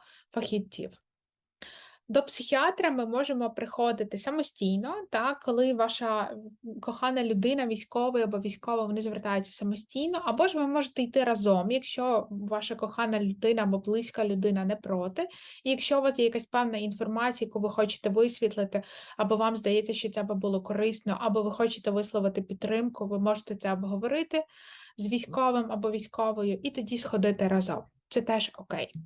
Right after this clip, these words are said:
І наостанок я би хотіла сказати, що якщо ваша, е, військова або військовий є людиною релігійною, є людиною віруючою,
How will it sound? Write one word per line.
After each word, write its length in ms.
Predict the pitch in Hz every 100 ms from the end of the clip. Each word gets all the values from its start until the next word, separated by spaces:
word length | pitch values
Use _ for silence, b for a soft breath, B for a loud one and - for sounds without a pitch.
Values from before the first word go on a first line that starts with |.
| - B B B B B B B B
І 80 | 302
наостанок 720 | 294 277 - 285 330 294 240
я 80 | 254
би 120 | 262
хотіла 340 | 254 233 262 247
сказати, 540 | - 226 233 247 233
що 220 | - 233
якщо 640 | 214 208 - 277 302 285 - - 202
ваша, 640 | 226 240 - 247 226 214 208 -
е, 420 | 196 196 196 190 185 _ _ _ _ _ - -
військова 840 | 208 - 247 247 240 208 196 196 - _ _
або 200 | 220 202
військовий 840 | 202 196 - 220 214 190 185 190 -
є 180 | 214 240
людиною 460 | 233 226 226 214
релігійною, 600 | 196 202 190 220 214 190
є 100 | 196
людиною 420 | 208 202 196 190
віруючою, 720 | 185 202 202 190 185 - 185